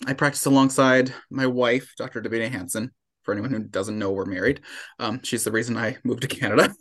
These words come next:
<laughs> Um, so no, I'm really happy there. I am their sports medicine consultant. So I kinda spend my days just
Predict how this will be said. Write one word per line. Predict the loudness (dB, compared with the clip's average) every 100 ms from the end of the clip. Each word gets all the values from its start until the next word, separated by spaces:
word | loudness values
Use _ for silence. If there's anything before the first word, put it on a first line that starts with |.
| _ 2
<laughs> | 4 4 4 4 4 6
Um, | 4 4 -2 -8 _ -20 _
so | 4 6 6
no, | 4 6
I'm | 6
really | 6 6 4
happy | 2 0 -2 0
there. | 4 6 6 4
I | 2 0
am | 0 -2 0
their | 0 0 -2
sports | -6 -6 -6 -4
medicine | -6 -6 -8
consultant. | -6 0 0 4 2
So | 0 -2 0
I | 0
kinda | -2 -6 -6
spend | -6 -4
my | -2
days | 2 2 2 -2
just | -6 -6 -8